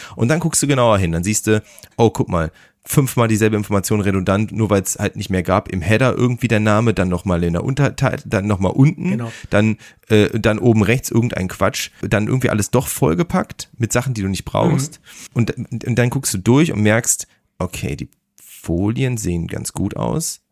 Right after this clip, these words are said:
Speaker 1: aber das hier hätte ich gern geändert." So, und dann änderst du das und merkst, "Oh shit, die,
Speaker 2: Ja.
Speaker 1: das ist ja gar nicht schlau gemacht, so wie das ein guter, ein guter Power-, äh, Folien, ähm, Ersteller machen würde, nämlich, dass der sagt, ich baue einen Kasten und ich schreibe in dem Kasten."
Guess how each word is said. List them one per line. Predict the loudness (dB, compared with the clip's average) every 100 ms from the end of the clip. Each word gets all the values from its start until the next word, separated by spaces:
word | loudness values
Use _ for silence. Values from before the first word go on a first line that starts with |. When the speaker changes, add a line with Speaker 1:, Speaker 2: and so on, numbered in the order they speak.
| -2
Speaker 1:
aber | 2
das | 2 2
hier | 0
hätte | 0
ich |
gern | -4 -4
geändert." | -4 -6 -8 -8
So, | -8 -10
und | -10
dann | -12 -8
änderst | -8 -6 -8
du | -8
das | -8 -6
und | -6
merkst, | -4 -4 -8 -10
"Oh | -10
shit, | -10 -8 -6 -8 -12 _ _ _ _ _ _ _ -4
die, | -4 -4 -8
Speaker 2:
Ja. | -8 -8 -4
Speaker 1:
das | -2
ist | 0 0
ja | 2
gar | 2 2
nicht | 0 -2 -6 -8
schlau | 0 2 4 4
gemacht, | 2 0 -2
so | -2
wie |
das | 0 0 0
ein | -2 -4 -8 -12 -8
guter, | -4 0 2 0 -2 -4
ein | -4
guter | -2 0 2 2 2 0
Power-, | 0 0 2 0
äh, | -2 -4
Folien, | -2 0 0 -2 -4
ähm, | -6 -4 -4 -6 -10 -20 -10
Ersteller | -4 -2 0 2
machen | 0 -2
würde, | -2 -2
nämlich, | -2 -2
dass | -2 -2
der | 0
sagt, | -2 -2 -8 -16
ich | -2
baue | 2
einen | 2
Kasten | 2 0 -2 -4
und | -2 -2
ich |
schreibe | 0 0 -2
in |
dem | -4
Kasten." | -4 -6 -8 -12